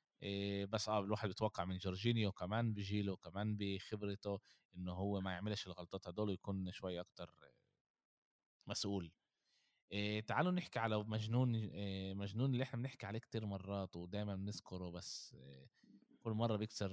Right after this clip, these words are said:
آه، آه، رقم قياسي اللي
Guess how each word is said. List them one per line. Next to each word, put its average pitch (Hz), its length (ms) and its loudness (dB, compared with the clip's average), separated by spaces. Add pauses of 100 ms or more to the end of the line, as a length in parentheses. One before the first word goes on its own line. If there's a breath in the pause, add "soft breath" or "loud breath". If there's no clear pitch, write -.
(120)
آه، 90 800 -4
آه، 95 40 -2
رقم 104 300 0
قياسي 101 840 0
اللي 92 500 -2